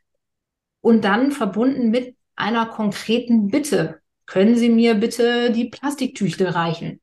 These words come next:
Wie auch immer. Ja, also, und, und dann bist du nicht mehr so in diesem, „Oh Gott, es ist nur das Gefühl“, sondern dieses Gefühl hat einen bestimmten Platz auf einen best-, auf einen, bezogen auf eine ganz bestimmte Situation. Und in dem Moment, wo ich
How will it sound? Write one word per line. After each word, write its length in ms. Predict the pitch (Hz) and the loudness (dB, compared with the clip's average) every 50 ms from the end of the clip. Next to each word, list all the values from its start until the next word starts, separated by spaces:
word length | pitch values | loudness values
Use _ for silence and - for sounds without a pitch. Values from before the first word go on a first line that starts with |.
| _ _ | _ _
Wie 160 | 196 185 160 | 0 0 2
auch 140 | 160 165 - | 2 -2 -4
immer. 280 | - - - 202 - - | -6 -8 -8 -12 -14 -6
Ja, 240 | - 190 190 220 - - | -2 0 0 0 2 2
also, 360 | 214 196 190 202 202 202 - - - - - - - - _ _ _ _ - - | 0 0 2 0 -2 -4 -4 -10 -18 -20 -20 -20 -20 -20 _ _ _ _ -2 2
und, 300 | 247 233 233 - - - - _ _ _ _ _ | 4 4 4 2 -2 -8 -16 _ _ _ _ _
und 200 | _ 233 247 226 | _ 2 4 6
dann 260 | 220 226 262 277 294 269 | 6 6 6 8 6 6
bist 220 | 285 277 - - | 6 4 0 0
du 80 | 262 247 | 2 4
nicht 240 | 233 262 262 - 262 | 4 4 4 4 2
mehr 180 | 247 240 233 | 2 2 2
so 120 | 220 233 220 | 2 2 2
in 140 | - 226 214 | 2 2 2
diesem, 460 | 226 220 208 220 220 214 220 214 - - _ _ _ _ | 2 2 2 2 2 2 0 0 -4 -8 _ _ _ _
„Oh 120 | - 208 | -4 -2
Gott, 200 | - 220 247 269 - - - _ | 2 2 2 2 0 -4 -8 _
es 140 | - 202 - | -8 -6 -6
ist 140 | 214 202 - | -8 -6 -4
nur 140 | 214 202 196 | -4 -4 -4
das 180 | 196 190 - | -4 -6 -6
Gefühl“, 580 | - 196 185 - - - 294 339 320 262 240 233 | -8 -8 -8 -8 0 4 6 6 6 6 4 4
sondern 540 | 202 220 - 208 208 214 214 208 - - - _ _ _ | 4 4 4 4 4 4 2 0 -2 -8 -16 _ _ _
dieses 400 | 190 190 226 214 202 202 170 - | -2 -2 0 0 0 -2 -2 -2
Gefühl 560 | 190 185 - - - 302 330 330 277 - - | -2 -2 -2 -2 2 2 4 4 2 2 0
hat 100 | 196 - | -2 -2
einen 100 | - 190 | 0 -2
bestimmten 400 | 196 190 - - 196 190 - - | -2 -2 -2 -2 -2 -2 -2 -4
Platz 380 | - - 262 277 311 - - - - | -2 0 2 2 2 0 -4 -10 -4
auf 220 | - - 202 214 | -2 -2 -2 -2
einen 300 | - - 208 214 214 196 | 0 0 0 0 0 0
best-, 300 | 208 196 - - - - | -2 -4 -6 -8 -6 -6
auf 160 | - - - | -6 -4 -4
einen, 200 | - - - - | -4 -6 -4 -4
bezogen 500 | 170 190 - - - - 320 339 302 277 | -4 -6 -6 -6 -4 0 0 0 0 0
auf 120 | 226 214 214 | -2 -2 -2
eine 200 | 214 214 208 196 | -2 -2 -2 -2
ganz 280 | 233 240 269 262 - | 0 -2 -2 -2 -4
bestimmte 380 | - - - 226 220 202 226 214 | -8 -8 -4 -4 -2 -2 -2 -4
Situation. 800 | 190 202 202 202 196 190 190 190 - - 196 190 185 175 170 170 - - - - - - - - _ | -4 -4 -2 0 -2 -2 -2 -4 -4 0 0 0 0 0 -4 -6 -8 -14 -18 -18 -18 -18 -20 -10 _
Und 300 | 220 214 214 208 - - - _ | 0 2 2 2 0 -4 -6 _
in 140 | 220 214 208 | 2 4 4
dem 140 | 233 262 285 | 6 6 6
Moment, 320 | 294 262 240 220 208 196 | 6 6 6 6 4 4
wo 160 | 220 226 208 | 4 4 4
ich 280 | - 202 196 - - | 4 2 0 -2 -6